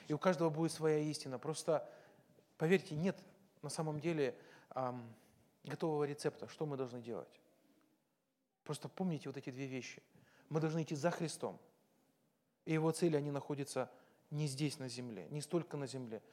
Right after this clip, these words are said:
сколько в вечности. Все наши ценности, они там находятся. И знаете, когда вот ты находишься в этом мире, ты понимаешь такую простую вещь, что войны будут,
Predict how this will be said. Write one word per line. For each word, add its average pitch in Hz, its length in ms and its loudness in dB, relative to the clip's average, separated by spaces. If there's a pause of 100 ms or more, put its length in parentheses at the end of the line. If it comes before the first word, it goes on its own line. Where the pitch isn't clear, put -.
(260)
сколько - 320 -2
в 147 40 2
вечности. - 540 -6 (440)
Все - 180 10
наши 175 240 0
ценности, 120 480 -6
они 123 180 -10
там 139 260 -4
находятся. - 500 -14 (1700)
И 147 40 -2
знаете, 151 280 4
когда 147 240 4
вот 156 180 -2
ты 175 100 0
находишься 165 440 0
в - 20 2
этом 170 220 -2
мире, 202 280 -2 (380)
ты - 80 -4
понимаешь 190 440 0
такую 160 320 -4
простую 160 380 2
вещь, 170 240 2
что 127 360 0 (3000)
войны 190 260 4
будут, 170 380 -6